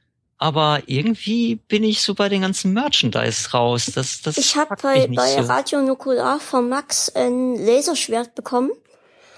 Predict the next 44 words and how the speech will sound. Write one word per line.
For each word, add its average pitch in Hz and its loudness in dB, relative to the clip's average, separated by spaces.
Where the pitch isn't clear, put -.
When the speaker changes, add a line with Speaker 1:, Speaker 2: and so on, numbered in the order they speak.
Speaker 2:
von 262 0
Star 254 0
Wars, 262 -4
allerdings 269 0
nur 254 2
ein 254 -2
halbes. 262 2
Und 254 2
wir 254 6
mussten 285 0
dann 254 2
in 269 -4
der 277 0
Werbung, 240 0
ähm, 254 2
also 254 2
Quatsch, 226 -4
in 214 0
der 202 0
Werbung, 214 -2
in 269 2
der 254 4
Pause 285 2
mussten 269 2
wir 254 6
dann 247 2
uns 233 0
so 277 -2
ein 226 -6
bisschen 269 0
über 226 0
die 240 0
Bühne 277 0
hängen, 254 4
damit 247 2
wir 247 2
den 226 2
Rest 226 -2
noch 240 -2
aus 233 -2
der 240 -2
Packung 254 -2
holen 220 0
können. 254 -4